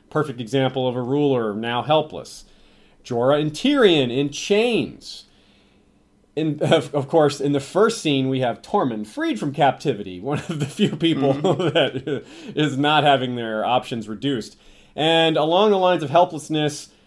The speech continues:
Speaker 1: especially amongst rulers and captivity, we have people with a lack of options, with only tough choices to make, like Jon and Dany, the line that she's the only person in Meereen that's not free, and Stannis and Shireen.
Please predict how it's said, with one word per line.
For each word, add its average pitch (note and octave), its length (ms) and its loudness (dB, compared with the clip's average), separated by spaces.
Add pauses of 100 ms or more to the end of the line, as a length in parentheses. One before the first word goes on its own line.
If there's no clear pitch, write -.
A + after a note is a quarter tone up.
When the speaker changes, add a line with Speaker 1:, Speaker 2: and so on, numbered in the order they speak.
(140)
Speaker 1:
especially D#3 400 2
amongst C#3+ 260 0
rulers C#3 400 0
and G#2 100 -10
captivity, D3 500 -2
we B2 140 -4
have B2+ 280 0 (140)
people C3+ 240 -8
with A#2+ 120 -8
a A2+ 60 -6
lack G2 380 -6
of G#2 120 -14 (120)
options, G2 500 -10
with F#2+ 180 -18
only C3+ 220 -6
tough C3+ 300 -4
choices A#2 400 -8
to G2+ 100 -18
make, G2+ 300 -12
like F2+ 180 -16
Jon F#2+ 540 -12 (340)
and G2 160 -18
Dany, B2 460 -6 (240)
the G#2+ 80 -12
line G2 320 -10
that G2 100 -14
she's G#2+ 200 -16
the A2 140 -12
only A2 220 -12
person A#2+ 420 -10
in G#2+ 140 -6
Meereen A#2 300 -8
that's G#2 160 -14
not G2 240 -12
free, D3+ 480 -8 (340)
and F#2+ 140 -20
Stannis - 800 -8 (500)
and D#2 240 -18
Shireen. A2 720 -12